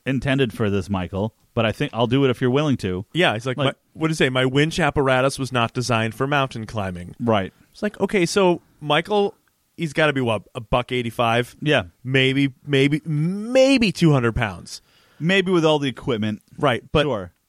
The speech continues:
Speaker 2: and that's not designed for that, for basically just holding Michael in place. But he can pull a tractor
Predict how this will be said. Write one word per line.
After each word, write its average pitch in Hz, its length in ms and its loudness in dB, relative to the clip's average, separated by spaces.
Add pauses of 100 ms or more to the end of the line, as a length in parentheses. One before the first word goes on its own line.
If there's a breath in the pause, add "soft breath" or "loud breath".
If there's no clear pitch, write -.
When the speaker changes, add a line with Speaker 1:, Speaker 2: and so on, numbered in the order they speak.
(440)
Speaker 2:
and 165 160 0
that's 175 340 2
not 175 300 -2
designed 139 680 -2 (420)
for 123 240 0
that, 131 580 0 (200)
for 143 140 -8
basically 147 400 0
just 131 160 -6
holding 139 380 2
Michael 123 320 0
in 113 120 -2
place. 135 360 0 (380 loud breath)
But 165 240 4 (140)
he 185 160 -6
can 151 260 -6 (140)
pull 185 180 2
a 135 40 2
tractor 143 640 -2